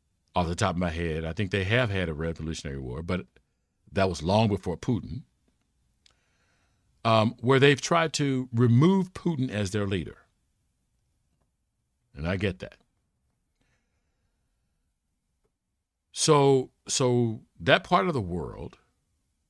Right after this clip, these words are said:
is growing more and more,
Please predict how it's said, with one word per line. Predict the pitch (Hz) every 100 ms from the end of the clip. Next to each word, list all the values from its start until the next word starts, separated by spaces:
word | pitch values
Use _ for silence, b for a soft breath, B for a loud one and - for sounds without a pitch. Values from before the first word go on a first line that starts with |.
| _ _ _ _ -
is | 104 85
growing | 92 87 131 143 135 120 107 - _ _ _ _ -
more | 98 135 151
and | 135 110
more, | 107 104 104 104